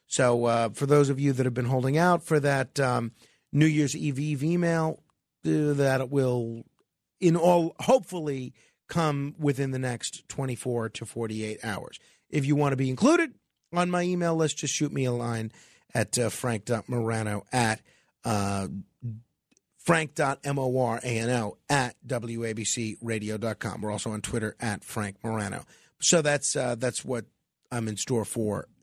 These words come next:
today. All right, uh, we're gonna do fifteen seconds of fame coming up in a few minutes. If you're new to the program, that's where you get to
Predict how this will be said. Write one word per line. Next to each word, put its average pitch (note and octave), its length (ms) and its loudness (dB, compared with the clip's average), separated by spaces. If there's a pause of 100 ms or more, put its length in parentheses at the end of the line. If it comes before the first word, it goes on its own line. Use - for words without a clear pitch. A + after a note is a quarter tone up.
(100)
today. G2+ 300 -4 (580)
All F#3+ 80 4
right, D#3+ 160 2 (140)
uh, F3+ 260 -2
we're G3+ 140 -4
gonna A3 100 -6
do A#3 80 -4
fifteen A3 400 -2
seconds F3+ 400 -2
of D3+ 80 0
fame F#3 400 2
coming F3+ 340 2
up F3+ 160 2
in E3+ 80 2
a E3 60 2
few F3+ 220 4
minutes. F3+ 460 2
If D3 120 -2
you're C#3+ 120 2
new D#3 120 4
to D3 80 4
the C#3 60 -2
program, G#3 600 2
that's E3 280 -2
where D3+ 500 2
you D3 460 0
get D3+ 340 2
to C#3 560 0